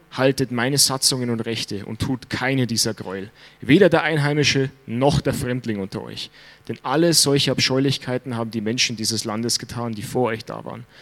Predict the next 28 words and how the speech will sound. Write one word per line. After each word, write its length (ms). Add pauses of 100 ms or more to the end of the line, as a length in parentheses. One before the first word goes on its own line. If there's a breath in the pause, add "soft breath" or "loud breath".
(240 loud breath)
sodass 280
das 180
Land 260
unrein 440
wurde, 320 (540 loud breath)
damit 300
nichts 380
an 100
euch 300
das 200
Land 300
ausspeie, 720 (480 loud breath)
wie 140
ihr 160
es 120
unrein 380
macht, 380 (240 soft breath)
wie 120
es 120
das 220
Volk 300
ausgespien 640
hat, 280
das 200
vor 260
euch 160
da 160
war. 200